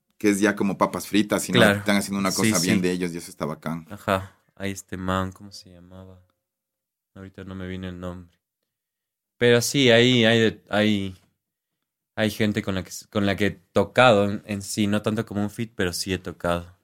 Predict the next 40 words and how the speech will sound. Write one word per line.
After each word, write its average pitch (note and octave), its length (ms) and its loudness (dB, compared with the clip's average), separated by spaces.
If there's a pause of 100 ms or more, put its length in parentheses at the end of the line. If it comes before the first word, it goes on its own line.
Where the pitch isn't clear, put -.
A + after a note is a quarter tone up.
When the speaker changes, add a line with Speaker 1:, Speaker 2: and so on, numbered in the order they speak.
(220)
Speaker 1:
Ujú. - 260 -16 (120)
Speaker 2:
Ujú. E2+ 580 -20 (360)
Speaker 1:
Oye, A#2 260 6
y A2+ 100 6
de G#2 120 6
alguna A2+ 280 4
forma A#2 320 2
también G2 720 0
ya F#2+ 160 -2
La G2+ 100 4
Máquina, F2+ 880 -2 (440)
pucha, E2+ 540 -4
¿cuá-, G2+ 260 -6
cuántos A2+ 260 -4
años F2+ 200 -4
están E2 180 -10
tocando? D#2 360 -12 (720)
Speaker 2:
O A2+ 100 0
sea, B2+ 180 2
desde G#2+ 260 2
que G#2+ 160 -2
yo A#2+ 180 4
dije, A#2+ 600 2
"Se - 220 -12
va G#2 80 2
a - 20 4
llamar G#2+ 260 4
La A2 120 2
Máquina A2 400 -2
Camaleón", G#2 680 0 (460)
que G2+ 100 -14
fue G#2 200 -4
el G2+ 100 -2
dos G#2+ 220 0
de A2+ 80 -2
febrero G#2 720 -2
del F2 260 -12
dos F2 180 -12
mil G#2 400 -8 (1400)
diez. A2 800 -6